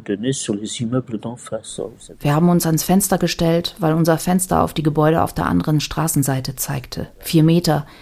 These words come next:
Speaker 2: das ist nicht breit. Ich habe Frauen mit schreienden Kindern und große Familien herunterkommen sehen. Ich habe das Blut von alten Menschen gesehen,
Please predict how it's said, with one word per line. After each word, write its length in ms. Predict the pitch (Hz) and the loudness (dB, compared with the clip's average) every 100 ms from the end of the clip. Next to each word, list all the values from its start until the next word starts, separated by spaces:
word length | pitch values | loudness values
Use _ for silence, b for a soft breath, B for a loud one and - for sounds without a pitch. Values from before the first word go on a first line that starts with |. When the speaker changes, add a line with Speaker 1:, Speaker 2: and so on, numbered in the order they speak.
| B B | B B
Speaker 2:
das 180 | - - | -4 -2
ist 160 | - - | 0 0
nicht 160 | - | -2
breit. 460 | - 156 - - - _ - - - _ _ - - - - - - | -2 -2 -4 -8 -16 _ -20 -20 -20 _ _ -20 -20 -20 -20 -14 -6
Ich 120 | 165 | 0
habe 180 | 160 160 | 2 2
Frauen 440 | - 165 196 185 | 2 4 4 6
mit 120 | 165 | 2
schreienden 540 | - 170 180 170 156 156 | 0 0 4 6 6 4
Kindern 400 | 185 185 165 151 | 6 6 6 4
und 120 | 151 | 0
große 380 | - 156 180 165 | 0 2 2 0
Familien 520 | 160 156 160 160 139 | 2 4 4 4 2
herunterkommen 680 | 131 151 147 143 - 139 135 | 2 0 0 -2 -4 -2 -2
sehen. 320 | 135 135 139 b b b b b b b | -2 -4 -6 b b b b b b b
Ich 140 | - 170 | -2 2
habe 160 | 156 | 2
das 180 | 147 - | 2 2
Blut 220 | 175 185 | 0 0
von 180 | - 160 | 0 0
alten 320 | 156 160 165 | 0 2 4
Menschen 340 | 156 170 - 160 | 4 4 4 2
gesehen, 460 | 147 151 143 143 | 2 2 2 0